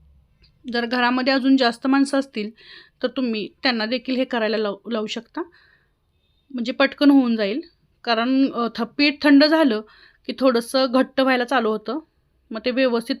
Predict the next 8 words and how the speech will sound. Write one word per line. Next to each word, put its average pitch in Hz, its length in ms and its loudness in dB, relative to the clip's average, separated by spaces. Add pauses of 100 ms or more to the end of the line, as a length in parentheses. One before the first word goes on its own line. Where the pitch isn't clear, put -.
पसरायला 226 360 -2
येत 220 240 -4
नाही. 220 140 -10 (2250)
तर 247 40 0
ताटाच्या 254 520 -2
आतून 240 540 -4
आणि 262 200 -2
बाहेरून 220 460 0